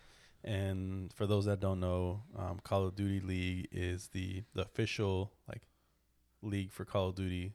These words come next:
that's put on by, I think it's, like, Call of Duty itself, like, Activision,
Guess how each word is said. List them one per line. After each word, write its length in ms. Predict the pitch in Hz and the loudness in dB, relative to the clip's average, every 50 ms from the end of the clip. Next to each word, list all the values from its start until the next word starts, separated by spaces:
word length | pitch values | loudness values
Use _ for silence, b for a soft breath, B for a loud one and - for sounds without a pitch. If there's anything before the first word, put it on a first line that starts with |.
| - _ _ | -10 _ _
that's 240 | - 92 90 - - | -4 -4 -4 -4 -8
put 260 | - - - - 101 | -14 -8 -4 -2 0
on 180 | 92 90 90 92 | 0 0 0 0
by, 340 | 95 92 90 90 90 90 92 95 104 - _ _ _ _ _ _ _ - _ _ _ _ _ _ _ _ - | 2 2 2 2 2 0 -2 -4 -6 -12 _ _ _ _ _ _ _ -20 _ _ _ _ _ _ _ _ -6
I 120 | 107 95 | -6 -6
think 260 | - - 123 127 131 | -4 -4 -4 0 0
it's, 240 | 120 - - - - | -2 -2 -2 -8 -8
like, 160 | - 95 - - - - _ _ _ _ _ | -8 -10 -10 -12 -20 -20 _ _ _ _ _
Call 180 | - 110 104 98 | 0 2 2 2
of 60 | 95 | 2
Duty 220 | 101 101 95 98 | 2 2 2 2
itself, 380 | 92 - - - 95 95 90 - - | 0 -2 -2 -2 0 0 0 -2 -4
like, 140 | 95 - - | -6 -6 -4
Activision, 680 | - 98 - - 101 101 95 92 98 95 95 95 95 95 | -6 -6 -6 -4 -2 -2 -2 0 0 0 -2 -2 -2 -4